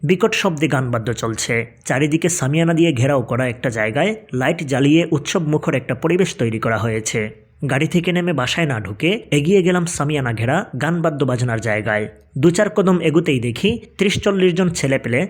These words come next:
হই হল্লোড় করতে করতে ছুটে আসছে এদিকে। আমাকে দেখেই ছেলেগুলো ডেস্ক সেট বন্ধ করে দিল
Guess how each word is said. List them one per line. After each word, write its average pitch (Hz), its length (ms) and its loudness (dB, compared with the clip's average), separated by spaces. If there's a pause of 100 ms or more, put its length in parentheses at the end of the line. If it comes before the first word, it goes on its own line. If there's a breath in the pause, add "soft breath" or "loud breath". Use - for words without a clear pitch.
(140)
হই 175 80 6
হল্লোড় 175 320 4
করতে 139 280 -2
করতে 156 240 0
ছুটে 165 280 -4
আসছে 120 360 -4
এদিকে। 113 600 -4 (140)
আমাকে 190 300 2
দেখেই 202 300 2
ছেলেগুলো 196 420 4
ডেস্ক 170 240 -2
সেট 160 140 -2
বন্ধ 147 280 0
করে 117 220 -2
দিল 107 280 -2